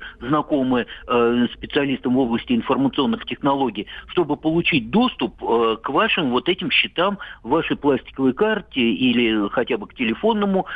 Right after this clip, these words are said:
счету, и чтобы это все дело обнулить. Вот, собственно, все. Теперь я что хочу еще сказать,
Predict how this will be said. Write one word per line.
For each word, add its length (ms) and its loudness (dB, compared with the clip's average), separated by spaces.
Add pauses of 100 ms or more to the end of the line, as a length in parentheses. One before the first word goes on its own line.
(120)
счету, 440 2
и 100 2
чтобы 300 2
это 120 -6
все 200 -2
дело 260 2
обнулить. 460 -4 (280)
Вот, 360 0
собственно, 380 0
все. 340 -2
Теперь 340 2
я 220 2 (220)
что 200 -6
хочу 300 -4
еще 260 -2
сказать, 440 -2